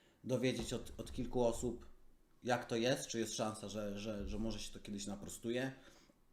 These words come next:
czy, czy Rafonix dostanie nową szansę, to, to k-, każdy mi odpowiada,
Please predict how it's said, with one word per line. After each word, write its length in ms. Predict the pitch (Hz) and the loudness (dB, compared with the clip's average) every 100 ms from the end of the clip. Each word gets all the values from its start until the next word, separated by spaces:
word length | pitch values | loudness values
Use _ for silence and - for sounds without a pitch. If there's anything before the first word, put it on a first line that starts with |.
| - - - - | -20 -20 -14 -6
czy, 180 | 107 | -4
czy 160 | 95 113 | -2 0
Rafonix 480 | 110 - 117 107 98 | 0 2 2 2 -2
dostanie 540 | - 113 110 104 101 - - - 104 | -4 0 2 0 -2 -8 -20 -10 -2
nową 280 | 107 110 | 0 0
szansę, 400 | 107 110 110 - | 2 2 2 -2
to, 480 | 110 107 104 101 104 - - _ _ _ _ - | 0 2 4 2 -2 -10 -20 _ _ _ _ -4
to 160 | - | -4
k-, 140 | - - - - | -4 -10 -12 -2
każdy 320 | 117 113 113 | 2 4 4
mi 100 | 113 | 4
odpowiada, 800 | 104 - 101 107 104 104 101 101 | 2 0 0 2 4 4 4 -2